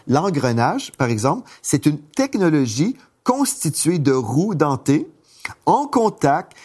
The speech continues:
qui se transmettent un mouvement de rotation. Amen. Donc,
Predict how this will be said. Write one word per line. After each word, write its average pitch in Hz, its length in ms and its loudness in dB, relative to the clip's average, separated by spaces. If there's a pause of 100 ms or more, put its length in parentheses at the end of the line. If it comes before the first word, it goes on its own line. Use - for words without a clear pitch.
(200)
qui 233 180 0
se 185 320 0
transmettent 185 960 -2
un 156 160 2
mouvement 156 560 0
de 139 140 2
rotation. 135 640 -2 (340)
Amen. 160 340 2
Donc, 147 200 2